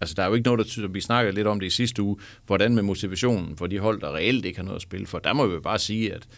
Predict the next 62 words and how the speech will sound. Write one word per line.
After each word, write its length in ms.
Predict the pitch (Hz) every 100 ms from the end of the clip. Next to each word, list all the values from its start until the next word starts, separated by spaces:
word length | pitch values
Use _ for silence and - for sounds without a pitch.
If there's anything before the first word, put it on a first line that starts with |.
| - -
Helsingør 400 | - 85 92 127
holder 240 | 101 92 80
Silkeborg 480 | - 123 117 87 85
væk 180 | 110 101
i 120 | 80
fem 240 | - 123
kvarter, 360 | - 80 110 92
og 260 | - 87 -
som 220 | 95 90
jeg 160 | 101
kan, 140 | - 90 110
nu 140 | 104
har 80 | 95
jeg 80 | 98
ikke 120 | -
set 160 | 117
kampen, 420 | - 101 - - 87
men 120 | 82
jeg 140 | 90
kan 80 | 92
jo 80 | 85
s-, 240 | - - -
kigge 200 | - 117
lidt 140 | 101
på 80 | -
statistikken, 600 | 80 90 85 - 110 101
så 220 | 80 92 87
at 160 | 76
faktisk 280 | - 90 90
Helsingør 340 | 87 73 95 92
havde 140 | 85
faktisk 240 | 80 90
mest 220 | 113 107 -
boldbesiddelse, 580 | 101 120 - 85 87 - - - -
havde 140 | 92
flest 240 | 85 123 113
skud 180 | - 107
på 100 | 98
mål, 220 | 98 85
så 80 | 92
de 160 | 101
har 120 | 90 85
i 20 |
hvert 160 | 90
fald 100 | 98
udfordret 440 | 113 175 107 90 -
Silkeborg. 520 | 107 107 101 95 90 - - - - -
Esbjerg 300 | 127 - 98
havde 100 | 98
det 80 | 101
ikke 180 | 117 107
nemt 240 | 139 -
i 80 | 90
Fredericia, 560 | 95 90 92 110 - 85 - -
og 220 | 87 80 - -
H 20 | 101 95
B 20 |
Køge 180 | 107 123
tager 180 | 107
point 240 | 85 101 120
for 60 |
Viborg, 320 | 95 117 104